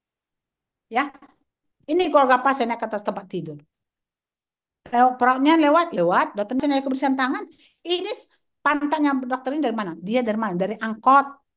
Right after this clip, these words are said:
dari angkot-angkot. Bekas angkot, bekas muntahan, bekas sampah darah, kencing orang, naik lagi ke sini. Ya nggak boleh lah seperti itu. Ya, tolonglah. Ngapain kursi-kursi ini di, di sini?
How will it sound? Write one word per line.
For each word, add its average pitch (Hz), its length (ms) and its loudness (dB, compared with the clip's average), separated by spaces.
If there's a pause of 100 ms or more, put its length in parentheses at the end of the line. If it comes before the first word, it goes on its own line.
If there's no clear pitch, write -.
(180)
dari 214 140 -2
angkot-angkot. 220 580 0 (380)
Bekas 220 240 -4
angkot, 233 240 -2
bekas 240 400 -6
muntahan, 226 560 0
bekas - 160 -12
sampah 214 240 -4
darah, 208 280 -2 (200)
kencing 220 240 -6
orang, 226 400 2 (240)
naik 185 180 -10
lagi 220 300 -4
ke 262 80 -2
sini. 269 400 0 (240)
Ya 381 80 -4
nggak 349 320 -4
boleh 370 340 0
lah 254 140 -4
seperti 262 640 -6
itu. 392 420 -6 (320)
Ya, 440 140 -6 (400)
tolonglah. 320 760 0 (220)
Ngapain 403 480 0
kursi-kursi 381 560 2
ini 330 80 2
di, 294 100 -2
di - 380 -12
sini? 220 260 -2